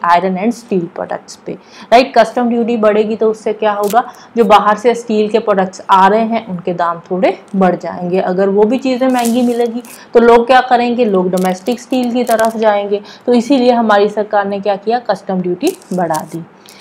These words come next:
फिर second number पे क्या किया, जो एंटी डंपिंग duties है वो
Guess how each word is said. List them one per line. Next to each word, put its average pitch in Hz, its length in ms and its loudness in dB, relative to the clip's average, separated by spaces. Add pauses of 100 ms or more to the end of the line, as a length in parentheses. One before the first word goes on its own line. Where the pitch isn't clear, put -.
(160)
फिर 349 200 4
second 294 400 0
number 285 220 4
पे 294 180 0
क्या 294 200 2
किया, 285 320 0 (300)
जो 240 60 2 (140)
एंटी 254 380 2
डंपिंग 269 480 4
duties 233 440 0
है 214 180 2
वो 240 240 0